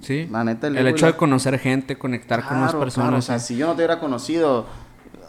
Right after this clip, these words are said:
Speaker 2: Minor, qué fregón tu proyecto, y contigo yo te vi que grababas, pues, ¿sí me explico?
Speaker 1: Sí.
Speaker 2: Y qué padre que ahora puedo estar platicando esto contigo
Speaker 1: Sí,
Speaker 2: y,
Speaker 1: sí.
Speaker 2: y da-, y darle otro giro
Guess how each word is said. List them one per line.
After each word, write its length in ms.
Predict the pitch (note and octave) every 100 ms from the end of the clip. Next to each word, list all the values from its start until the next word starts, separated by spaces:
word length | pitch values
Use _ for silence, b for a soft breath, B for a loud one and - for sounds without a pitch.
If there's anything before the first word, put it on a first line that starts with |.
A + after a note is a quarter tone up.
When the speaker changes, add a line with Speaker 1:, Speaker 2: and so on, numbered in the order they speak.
| A#2+ - - -
Speaker 2:
Minor, 500 | C3 G3 G#3 C#3+ A2+
qué 100 | C#3
fregón 300 | D3 F#3 F#3
tu 80 | F#3+
proyecto, 580 | F#3+ C#3 C3 D3+ D3+ C#3
y 300 | B2+ C3 C#3
contigo 600 | C#3 A2 G2+ B2 D3 D3+
yo 120 | B2+ B2
te 80 | C#3
vi 60 |
que 100 | C3+
grababas, 560 | C3+ A2 G2 F3 E3+ C#3+
pues, 220 | A#2+ A2
¿sí 60 | B2
me 80 | C3
explico? 420 | - E3+ D3 D3
Speaker 1:
Sí. 60 | C#3+
Speaker 2:
Y 40 | B2+
qué 140 | D3+
padre 300 | C3+ D#3 E3+
que 80 | D3+
ahora 180 | C#3 D3
puedo 120 | D#3+
estar 160 | D#3 C#3+
platicando 440 | D3+ - B2 B2+ C3+
esto 200 | C3+ C#3
contigo 580 | A#2+ A2+ B2+ D3+ F3 -
Speaker 1:
Sí, 60 |
Speaker 2:
y, 80 | C3
Speaker 1:
sí. 60 | D#3 A#2+
Speaker 2:
y 200 | A#2+ A#2
da-, 180 | A2+ A2
y 120 | B2+
darle 280 | A#2+ A#2 C#3
otro 240 | C3+ C#3 C#3
giro 440 | - C3+ D3 C#3